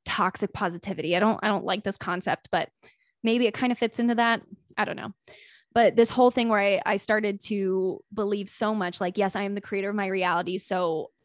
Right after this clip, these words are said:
I cannot accept that I am the victim 'cause I did that to myself." But then recognizing too, like, okay, we are co-creating with other people. And a lot of the times it is, like, it's a dynamic between two or more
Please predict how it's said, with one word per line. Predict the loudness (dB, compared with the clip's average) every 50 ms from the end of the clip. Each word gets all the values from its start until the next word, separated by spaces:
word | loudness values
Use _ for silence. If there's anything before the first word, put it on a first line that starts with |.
| _ _ _ _ -2
I | 0 0 0
cannot | -2 -2 -2 -2 0 -2 -4 -4
accept | -4 0 0 0 0 2
that | 0 0
I | 0 0 0
am | 0 -2 -2 -4 -8 -8
the | -8 -6
victim | -6 -6 -4 -4 -6 -6
'cause | -4 -4 -4
I | -4 -4
did | -2 -4 -4 -2
that | -2 -4 -4
to | -6 -8
myself." | -8 -6 -6 -4 -2 -2 -2 -4 _ _ -4 0
But | 0 4 4
then | 4 4 6
recognizing | 6 4 4 4 4 4 4 2 2 0 -2 -4
too, | -4 -2 4 4 4 4 4 2
like, | 0 0 -2 -2 -4 -8 _ -6 -6
okay, | -2 -2 0 -2
we | -2 -2 -2 -2
are | 0 0 0 -2 -2
co-creating | -2 -2 -2 -2 0 0 -2 -2 -2 -2 -4 -6 -6
with | -8 -6
other | -4 -4 -2 -4
people. | -4 -6 -8 -8 -4 -2 0 2 2 2 2 0 -2 -4
And | -4 -2
a |
lot | 0 0 0 0
of | -2
the | -4
times | -6 -10 -10 -8 -6 -4 -4 -4 -4 -4 -6 -4 0
it | 0 0 0 4
is, | 4 4 6 4 2 0 0
like, | 0 0 0 -2 -6 -10 _ _ _ _ _ _ -8
it's | -6 -2 -2
a | 0
dynamic | 0 2 0 0 0 -2 -2 0 0 -2 -4 -2
between | -4 -4 -4 -4 -6 -4 -4 -6
two | -8 -6 0 2 4 4 4
or | 4 2 2 0
more | -2 -2 -2 -2 -2 -2 -4 -4 -6